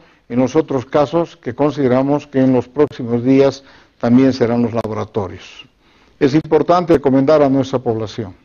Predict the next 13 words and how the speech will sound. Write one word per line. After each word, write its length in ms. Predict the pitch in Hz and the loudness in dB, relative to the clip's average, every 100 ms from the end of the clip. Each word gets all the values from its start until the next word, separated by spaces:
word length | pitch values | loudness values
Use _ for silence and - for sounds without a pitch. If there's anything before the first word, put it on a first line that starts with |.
| _ _ _ _ _ _ _ _ | _ _ _ _ _ _ _ _
Este 240 | - 131 147 | -4 0 0
sacrificio 840 | 143 139 143 175 190 - 131 120 - _ _ _ _ | 0 0 0 2 0 0 0 0 -8 _ _ _ _
de 160 | 120 143 | 0 2
este 160 | 151 147 | 2 2
momento 460 | 131 151 170 151 | 2 2 0 0
de 80 | 127 | 0
excepción 500 | 113 120 - 170 185 | -2 -6 2 2 2
que 80 | 147 | -4
estamos 340 | - 147 135 | -4 -2 -2
viviendo 420 | 120 127 147 147 | 0 2 2 2
en 80 | 127 | 0
el 120 | 120 | -2
país 640 | 110 120 135 170 - - | 0 2 2 0 -6 -18